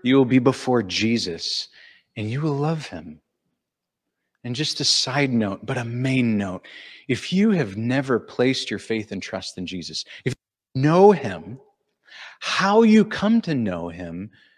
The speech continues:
can be described in those three words, faith, hope, and love, that you place your faith not in other things, but you place your faith and trust in Jesus to save you.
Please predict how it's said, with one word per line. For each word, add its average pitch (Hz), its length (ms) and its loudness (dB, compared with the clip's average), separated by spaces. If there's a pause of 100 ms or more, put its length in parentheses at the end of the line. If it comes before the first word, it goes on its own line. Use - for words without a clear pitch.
(400)
can 175 180 2
be 196 100 6
described 180 580 4
in 170 80 8
those 143 180 2
three 175 240 2
words, 175 320 2
faith, 156 280 4
hope, 147 220 -2
and 127 140 -2
love, 143 300 -4 (240)
that 185 80 4
you 156 160 4
place - 720 0 (220)
your 170 160 8
faith - 640 4
not 214 340 8
in 254 220 10
other 190 280 6
things, 82 760 -8 (460)
but 175 100 2
you 160 120 6
place 202 400 4
your 208 80 4
faith 185 300 2
and 165 120 -4
trust - 380 -2
in 131 160 0
Jesus - 580 -8
to - 80 -14 (220)
save 107 240 -6
you. 85 160 -16